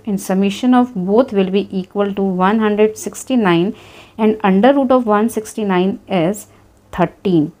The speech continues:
तो answer will be thirteen kilometer, means option A। Summer divides his wealth among his three sons Sahil, Varun and Amit in the ratio of five, three and seven।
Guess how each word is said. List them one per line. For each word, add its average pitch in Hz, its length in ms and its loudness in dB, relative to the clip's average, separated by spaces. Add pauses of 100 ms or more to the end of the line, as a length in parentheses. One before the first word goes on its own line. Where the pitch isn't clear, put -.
तो 165 160 -6
answer 190 360 0
will 208 200 0
be 214 80 0
thirteen 208 480 -2
kilometer, 165 560 -2
means 175 400 0
option - 520 -6
A। 160 120 -4 (1800)
Summer 269 320 2
divides 233 420 2
his 240 200 0
wealth 202 280 2
among 208 280 0
his 247 160 -2
three 240 240 -4
sons 208 400 -4
Sahil, 214 320 2
Varun 190 340 0
and 208 240 -4
Amit 175 280 -2 (220)
in 247 200 2
the 269 180 2
ratio 202 400 0 (100)
of 220 80 2
five, 202 420 0
three 208 360 -4
and 180 220 -2
seven। 175 400 0